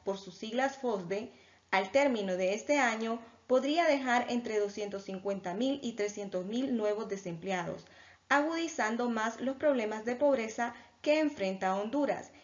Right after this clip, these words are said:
y que podría alcanzar un setenta por ciento y un cincuenta por ciento de pobreza extrema.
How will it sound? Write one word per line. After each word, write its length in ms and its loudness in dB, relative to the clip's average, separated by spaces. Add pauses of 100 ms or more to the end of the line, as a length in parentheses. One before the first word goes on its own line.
(160)
y 100 -2
que 140 -2
podría 500 0
alcanzar 540 2
un 140 0
setenta 540 0
por 120 -4
ciento 680 -4
y 180 -8
un 140 -4
cincuenta 560 -4
por 120 0
ciento 400 -4
de 160 -2
pobreza 600 -2
extrema. 680 -8